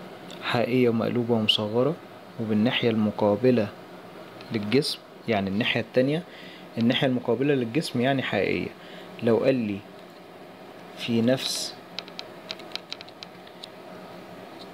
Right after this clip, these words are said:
جهة الجسم يبقى دي معناها خيالية، لكن في الناحية المقابلة،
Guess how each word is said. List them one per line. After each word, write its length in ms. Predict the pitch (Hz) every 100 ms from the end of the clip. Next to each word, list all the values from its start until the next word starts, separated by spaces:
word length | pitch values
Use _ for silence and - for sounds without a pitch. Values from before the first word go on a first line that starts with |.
| -
جهة 380 | 113 135 123 101 - - - - - - - - - - - - - - - -
الجسم 460 | 120 107 131 156 - - - - - -
يبقى 300 | 120 117 113
دي 120 | 123
معناها 540 | 120 104 113 123 127 131 - - - - - -
خيالية، 520 | - 123 113 92 85 - - - - - 113
لكن 220 | 104 107
في 100 | -
الناحية 500 | 107 127 - 120 101 - -
المقابلة، 720 | 117 110 107 107 101 123 156